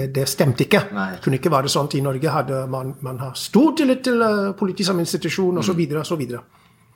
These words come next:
Speaker 2: I dag så sier Erna Solberg at det finnes etnisk profilering.
Speaker 1: Ja.
Speaker 2: Så vi har kommet langt i forhold til en, en form for anerkjennelse. Men la meg bare si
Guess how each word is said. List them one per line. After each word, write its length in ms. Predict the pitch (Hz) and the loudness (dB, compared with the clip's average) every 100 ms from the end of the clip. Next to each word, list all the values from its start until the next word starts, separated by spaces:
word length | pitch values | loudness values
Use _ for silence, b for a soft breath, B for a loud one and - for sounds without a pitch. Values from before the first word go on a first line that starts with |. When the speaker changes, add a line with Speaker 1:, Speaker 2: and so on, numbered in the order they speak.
| - | -2
Speaker 2:
I 80 | 170 | 4
dag 220 | 165 180 | 4 4
så 100 | 196 | 2
sier 280 | - 165 175 | 4 4 4
Erna 140 | 135 | 2
Solberg 460 | 143 143 131 165 147 - | 2 2 2 0 -2 -8
at 160 | 135 | -4
det 100 | 151 | -2
finnes 380 | 160 127 - - - _ _ _ _ _ _ - | 0 0 -2 -4 -14 _ _ _ _ _ _ -2
etnisk 320 | 143 - 120 | -2 0 -2
profilering. 380 | 147 - 127 127 | 0 -2 -4 -2
Speaker 1:
Ja. 100 | 156 - - | -2 -2 -8
Speaker 2:
Så 140 | - 175 | 0 4
vi 100 | 190 | 4
har 80 | 196 | 4
kommet 240 | 180 185 | 4 4
langt 340 | 185 180 - - | 4 2 -2 -2
i 60 | 170 | 0
forhold 260 | 165 151 151 | 2 2 2
til 120 | 170 | 2
en, 160 | 160 - | 2 0
en 100 | 170 | -2
form 200 | 165 160 | 2 2
for 140 | 165 - | 2 -2
anerkjennelse. 680 | 151 131 123 - 131 123 - - _ | 0 0 0 -4 -6 -6 -8 -12 _
Men 160 | 208 208 | 2 4
la 60 | |
meg 120 | 220 196 | 4 4
bare 160 | 196 | 4
si 200 | 196 202 | 4 2